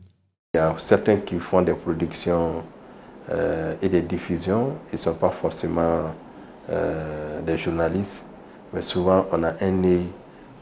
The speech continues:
pour les recadrer. Également faire de telle sorte que pour que,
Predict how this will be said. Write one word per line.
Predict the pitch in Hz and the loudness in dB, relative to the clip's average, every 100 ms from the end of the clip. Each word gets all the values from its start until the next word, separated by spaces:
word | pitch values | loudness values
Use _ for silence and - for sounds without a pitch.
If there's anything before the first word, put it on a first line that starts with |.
| - | -4
pour | 90 | -2
les | 87 - 80 | 0 0 0
recadrer. | 82 - 85 80 80 80 - - | 0 4 4 4 0 -4 -10 -2
Également | 113 120 120 120 117 | 4 8 8 8 4
faire | - 135 | 8 6
de | 98 | 8
telle | 92 120 | 4 4
sorte | - 104 98 | 4 2 2
que | - 90 | 2 -2
pour | - 104 - | 0 -2 2
que, | 98 95 | 4 4